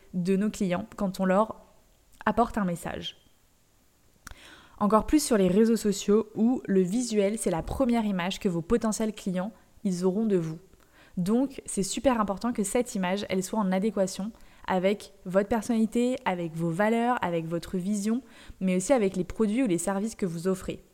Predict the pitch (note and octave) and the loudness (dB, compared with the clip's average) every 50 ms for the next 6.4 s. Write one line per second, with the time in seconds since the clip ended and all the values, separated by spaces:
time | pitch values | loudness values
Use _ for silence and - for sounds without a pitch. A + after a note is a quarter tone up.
0 | _ _ _ _ _ _ _ _ - _ _ - - - - - - - _ - | _ _ _ _ _ _ _ _ -20 _ _ -20 -20 -20 -20 -20 -20 -20 _ -20
1 | _ _ _ _ _ - - A3 G#3 G3+ G3+ G3 A3 A3 G#3 A3 B3 B3 - - | _ _ _ _ _ -4 -2 0 0 0 0 0 0 0 2 2 0 0 0 0
2 | G3+ F#3+ F#3+ F#3 G#3+ A#3 A#3+ - A#3 - A#3+ A3+ A3 G#3 F#3+ G3 G3 F#3 F#3 F#3 | 0 2 2 2 2 0 -2 -2 -2 -2 -2 0 0 0 0 2 2 2 2 2
3 | F#3 - - - - G#3 A3 - - - - - - - _ _ - F#3+ F#3 G3 | -2 -6 -8 -2 2 2 2 2 -2 -12 -12 -14 -16 -18 _ _ -6 -4 -2 0
4 | F#3 G3+ G3+ G#3 G3+ - - G3+ F#3 G3+ B3+ - C4+ A3+ G#3 F#3+ - - G3+ G#3 | 2 2 2 0 -2 -4 -4 -2 2 2 2 2 2 0 0 0 0 0 0 0
5 | G#3 A3+ A3+ - - F#3 E3+ F3+ A#3 A3 - - - - - G3+ - - A3+ A3 | 0 0 -2 -4 -4 -4 -2 0 -2 -2 -4 -8 -10 -6 -6 -4 -2 0 -2 -2
6 | - - G3+ F#3 F3 E3 - | -2 -2 -4 -4 -4 -4 -8